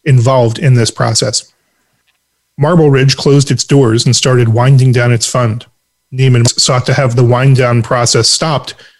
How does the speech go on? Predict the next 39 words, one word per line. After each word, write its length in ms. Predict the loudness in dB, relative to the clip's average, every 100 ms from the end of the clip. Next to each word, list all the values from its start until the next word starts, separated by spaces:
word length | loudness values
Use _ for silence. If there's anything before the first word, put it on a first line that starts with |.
| _ _
to 160 | -2 0
ensure 380 | 2 2 2 2
that 160 | 0
there 100 | 2
would 140 | 0 2
be 100 | 0
funds 380 | 0 0 2 2
left 340 | 0 -4 -6
to 100 | -4
pay 200 | 0 0
whatever 440 | 2 2 2 2
damages 520 | 0 0 2 2 0 -2
were 80 |
found 480 | -2 -4 -2 -2 -2
to 80 | -2
be 100 | -2
caused 340 | -2 -2 -2
by 120 | -2 -2
Kamensky's 480 | 0 0 0 -2
actions. 580 | -2 -2 -6 -8 -10 -14 _ _ _ _ _ _ _ _ 0
In 100 | 2
the 160 | 2
end, 340 | 2 2 0 2
Marble 360 | 2 4 2
Ridge 180 | 2 2
agreed 320 | 2 2 0
to 60 | 0
put 160 | -2 -2
fifty-five 560 | -2 -2 -2 -2 2
million 280 | 2 2 2
dollars 320 | 2 0 2
in 120 | 2
escrow 480 | 0 0 -2 -4 -6
for 180 | -4 -4
satisfaction 680 | -2 -2 -2 -2 -2 0 0
of 100 | 0
the 80 | -2
debtor's 260 | -2 -2
claims. 440 | -4 -4 -4 -6